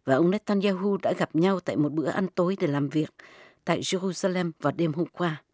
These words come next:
Nhà lãnh đạo Israel nói nước ông nhất định không lay chuyển chuyện lập trường đối với các mối quan tâm về an ninh. Ngoại trưởng Kerry đã qua lại hai thành phố Jerusalem và Amman với hy vọng có thể nối lại các cuộc hòa đàm Trung Đông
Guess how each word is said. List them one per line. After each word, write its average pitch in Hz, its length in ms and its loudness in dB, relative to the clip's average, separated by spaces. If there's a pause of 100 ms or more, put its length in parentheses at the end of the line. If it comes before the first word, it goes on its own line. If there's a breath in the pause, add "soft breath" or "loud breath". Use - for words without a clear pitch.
(800 soft breath)
Nhà 180 140 4
lãnh 180 180 4
đạo 214 180 2
Israel 220 480 0
nói 196 320 0 (320 soft breath)
nước 233 200 2
ông 202 200 2 (120)
nhất 226 180 0
định - 220 4
không 226 240 0
lay 208 240 -2
chuyển 143 360 2
chuyện - 180 2
lập 160 220 4
trường 151 300 4 (400 loud breath)
đối 180 180 4
với 220 220 0 (420)
các 214 140 2
mối 185 160 2
quan 190 280 -2
tâm 180 300 0
về 143 120 0
an 160 260 0
ninh. 170 140 4 (1200 loud breath)
Ngoại 165 160 2
trưởng 160 200 2
Kerry 208 360 0
đã 190 180 2
qua 214 100 2
lại 190 260 -2
hai 214 240 -4
thành 156 140 2
phố 156 220 0
Jerusalem 190 680 -2
và 147 100 -4
Amman 170 440 -2 (440 loud breath)
với 214 140 2
hy 226 140 0
vọng 170 260 -2
có - 120 -4
thể 147 100 0
nối 165 300 2
lại 226 160 -2
các - 200 -4
cuộc - 180 -4
hòa 143 140 -2
đàm 131 220 -2
Trung 185 260 -2
Đông 180 180 0